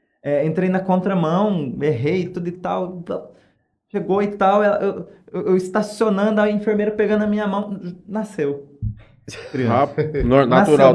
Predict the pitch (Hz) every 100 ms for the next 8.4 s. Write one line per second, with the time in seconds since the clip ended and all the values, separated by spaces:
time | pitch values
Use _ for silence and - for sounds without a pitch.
0 | 180 185 190 196 214 208 247 240 226 202
1 | 220 190 160 170 170 120 113 - - 180
2 | 220 233 185 170 135 147 147 151 143 139
3 | - - 160 180 165 147 135 123 131 -
4 | 151 107 107 110 165 151 139 - 147 147
5 | 156 156 160 180 180 190 214 185 170 160
6 | 190 190 190 190 170 190 202 202 202 202
7 | 196 190 190 202 202 185 185 - - 151
8 | 143 180 180